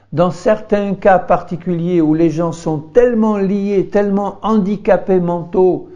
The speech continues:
même inconscients, parce qu'ils sont tellement submergés par la puissance des démons qu'ils sont comme des bêtes,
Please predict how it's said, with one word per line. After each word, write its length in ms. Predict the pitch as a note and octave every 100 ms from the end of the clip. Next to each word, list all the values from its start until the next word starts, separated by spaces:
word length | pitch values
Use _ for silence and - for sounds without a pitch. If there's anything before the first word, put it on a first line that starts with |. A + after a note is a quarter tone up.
| -
même 280 | D#3+ F#3 E3+
inconscients, 680 | F#3 - F#3+ D#3 - G3 F3
parce 200 | E3 C3+
qu'ils 100 | C#3+
sont 180 | C#3 C3+
tellement 400 | D3+ D3+ D#3 C#3
submergés 760 | - F3 D#3+ D#3+ D3 C3 D#3 C#3+ -
par 120 | D3+
la 100 | C3+
puissance 380 | D3 D3 D3+ C#3+
des 100 | B2+
démons 340 | C3 C#3 D#3
qu'ils 180 | D#3 C#3+
sont 180 | - A#2+
comme 220 | - C3 B2
des 140 | B2+
bêtes, 480 | A#2+ F#3 F#3 -